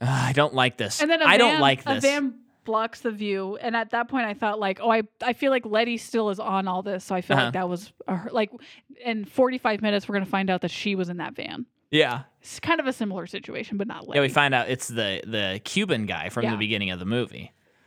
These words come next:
Speaker 2: But
Speaker 1: I, I kinda like this, and I like that he goes in there, and we see Helen Mirren.
Speaker 2: No one ever told us that.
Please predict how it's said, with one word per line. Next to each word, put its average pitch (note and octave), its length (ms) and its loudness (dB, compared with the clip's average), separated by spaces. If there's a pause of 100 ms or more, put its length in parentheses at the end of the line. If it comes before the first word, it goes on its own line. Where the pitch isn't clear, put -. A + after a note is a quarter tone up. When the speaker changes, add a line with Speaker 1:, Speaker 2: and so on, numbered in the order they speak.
(120)
Speaker 2:
But C#4+ 380 2
Speaker 1:
I, G#3 280 8
I G#3+ 140 8
kinda G#3 300 4
like C#3 300 4
this, F#3 380 2
and F#3+ 140 6
I F3 80 6
like E3+ 240 4
that F#3+ 80 2
he F#3+ 140 4
goes D3+ 280 4
in D3+ 120 2
there, C#3 340 2 (380)
and E3 160 4
we F3 100 4
see G3+ 320 2 (120)
Helen G#3 840 4
Mirren. G#3+ 600 4
Speaker 2:
No E4 220 6
one A4+ 140 4
ever E4 220 0
told C4+ 240 2
us G#3 180 0
that. A3 460 4